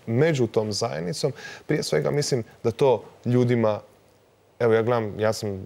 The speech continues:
živio kao laik do pete godine faksa i znam koliko je meni ka-, kao mladom čovjeku, kao laiku bilo to bitno, da li svećenik će doći na oltar, pročitati propovjed na brzinu s onim glasom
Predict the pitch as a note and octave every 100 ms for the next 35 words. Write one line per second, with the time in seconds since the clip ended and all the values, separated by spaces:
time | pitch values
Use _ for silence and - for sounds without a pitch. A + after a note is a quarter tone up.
0 | - F#2 F#2 G2 A2+ G2 - F#2 F#2 A#2+
1 | B2 F#2 F#2+ F#2 A#2+ - G#2+ A#2 G#2 -
2 | B2 A2+ G#2+ G2+ B2 B2 A#2+ B2 A2+ A#2
3 | B2 A2 G#2+ G#2 G#2+ G2+ G#2 G#2 G#2 A2+
4 | A2+ G#2 - A2 G2+ - G#2+ A#2+ A2 G#2
5 | A2+ A2 - G#2+ A#2 - G#2+ G2 - -
6 | - A#2 A#2+ A2 A#2 - A#2 G#2 - A2
7 | G#2+ A#2 A2+ G#2 - C3 C3+ A2+ A#2+ A2+
8 | - A#2+ - G#2+ G#2 G2+ G#2+ G#2 B2+ C3+
9 | A#2 G#2+ A#2 A2+ G#2+ A2+ A#2+ A#2 A2